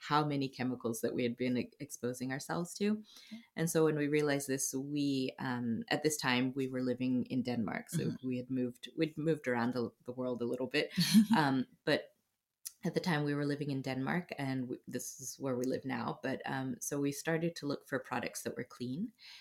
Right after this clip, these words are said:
Speaker 1: Um, but the thing is that even those that did claim to be clean or natural, they were still filled with chemicals or, you know, synthetic fillers. And so we got frustrated with that.
Speaker 2: Yeah.
Speaker 1: And so basically we decided to make our own.
Speaker 2: Mm-hmm.
Speaker 1: And so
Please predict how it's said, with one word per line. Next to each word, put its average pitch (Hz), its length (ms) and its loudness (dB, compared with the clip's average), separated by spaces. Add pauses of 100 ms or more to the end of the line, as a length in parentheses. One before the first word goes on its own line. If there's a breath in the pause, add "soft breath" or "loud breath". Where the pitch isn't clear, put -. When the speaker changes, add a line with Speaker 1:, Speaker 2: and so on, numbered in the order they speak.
(180 loud breath)
Speaker 1:
Um, 147 280 2
but 143 120 -2
the 156 80 0
thing 160 200 0
is 151 160 -2
that - 180 -4
even 151 280 -4
those 147 240 -4
that 139 180 -6
did 147 200 -2
claim 143 280 -6
to - 80 -14
be 156 100 -6
clean 160 480 -4
or 147 100 -6
natural, 165 540 -6 (260 soft breath)
they 156 80 6
were 160 100 6
still 175 280 0
filled 147 280 -2
with - 160 -4
chemicals 185 600 -4
or, 139 240 -4
you 139 120 -6
know, 135 120 -6
synthetic - 540 -6
fillers. 226 480 -4 (420 loud breath)
And 151 160 0
so 139 640 -2 (120)
we 180 140 2
got 196 180 4
frustrated 165 540 6
with - 120 0
that. 147 320 -2 (140)
Speaker 2:
Yeah. 147 180 2
Speaker 1:
And 143 120 0
so 143 500 0
basically 156 400 0
we 147 100 0
decided 143 460 -2
to 139 100 -6
make 135 200 -4
our 120 160 -4
own. 180 240 -2 (520 soft breath)
Speaker 2:
Mm-hmm. 170 200 6
Speaker 1:
And 151 240 -2
so 147 500 2